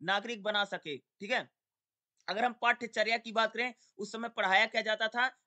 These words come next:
अगर हम लोग उस समय पढ़ाने की बात करें, तो उस समय कौन कौन से विषय पढ़ाए जाते थे? तो वैदिक काल के अगर हम विषयों की बात करें, तो भाई उस समय अगर आप देखोगे, तो भा-, संस्कृत भाषा पढ़ाई जाती थी,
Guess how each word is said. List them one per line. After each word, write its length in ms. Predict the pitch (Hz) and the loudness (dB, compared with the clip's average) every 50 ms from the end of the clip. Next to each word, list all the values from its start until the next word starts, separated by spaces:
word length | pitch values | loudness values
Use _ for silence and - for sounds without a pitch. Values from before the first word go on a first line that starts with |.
| _ - | _ -2
अगर 160 | 208 240 254 | 2 2 2
हम 120 | 247 247 | 2 2
लोग 160 | 247 247 240 | -2 -4 -4
उस 160 | 240 233 - - | -4 -8 -8 -6
समय 160 | 226 233 233 | -6 -8 -6
पढ़ाने 360 | - 233 208 196 202 214 233 | -4 -2 0 0 0 -2 -4
की 120 | 226 226 | -8 -4
बात 220 | 208 208 214 202 - | 0 2 2 2 0
करें, 120 | 233 247 | -4 -6
तो 80 | 233 233 | -6 -8
उस 120 | 220 - | -10 -10
समय 160 | 214 214 226 | -8 -8 -8
कौन 280 | 226 - 208 208 220 226 | -8 -4 -4 -4 -4 -4
कौन 180 | 220 220 214 208 | -4 -6 -8 -6
से 120 | - 226 | -6 -8
विषय 260 | 202 196 180 - 214 | -10 -10 -8 -8 -8
पढ़ाए 300 | 202 - 180 165 160 156 | -6 -6 -2 -2 -2 -2
जाते 220 | 151 143 139 143 135 | -2 -4 -8 -8 -12
थे? 120 | - 131 | -14 -16
तो 360 | - _ _ _ _ - 165 | -20 _ _ _ _ -18 -8
वैदिक 360 | 156 180 196 208 226 254 - | -4 -2 -2 -2 -4 -6 -2
काल 180 | - 226 220 226 | 2 2 2 2
के 140 | 226 226 233 | 2 0 0
अगर 180 | 226 220 233 | 0 0 0
हम 80 | 233 226 | -2 -4
विषयों 300 | 202 202 196 - 220 220 | -4 -8 -8 -8 -8 -8
की 120 | 220 220 | -8 -4
बात 220 | 196 208 202 196 196 | 0 2 2 2 2
करें, 200 | 208 220 254 254 - _ _ _ | -2 -6 -6 -6 -8 _ _ _
तो 80 | 175 | 0
भाई 160 | 185 196 214 233 | 2 4 4 4
उस 240 | 226 233 240 220 | 2 -4 -10 -8
समय 180 | - 226 214 220 | -8 -4 0 0
अगर 200 | 220 208 214 214 | 0 2 4 4
आप 120 | 208 208 | 4 2
देखोगे, 500 | 202 190 202 - 208 196 202 233 262 262 - _ _ _ _ | 2 -2 -6 -6 -6 -2 0 0 0 -2 -4 _ _ _ _
तो 240 | - 240 240 - - _ _ _ _ _ - | -4 -4 -4 -4 -8 _ _ _ _ _ -12
भा-, 260 | 131 156 175 - _ | -10 -10 -10 -10 _
संस्कृत 440 | - - 214 208 208 190 233 240 226 | -10 -6 -4 -4 -4 -6 -8 -10 -4
भाषा 320 | 208 190 190 202 196 233 | -2 0 0 0 0 -4
पढ़ाई 300 | 220 - 220 214 214 214 | -4 -2 2 2 2 2
जाती 280 | 202 214 214 - 220 214 | 4 2 0 0 0 -6
थी, 320 | - 226 240 254 254 - | -8 -6 -6 -6 -6 -10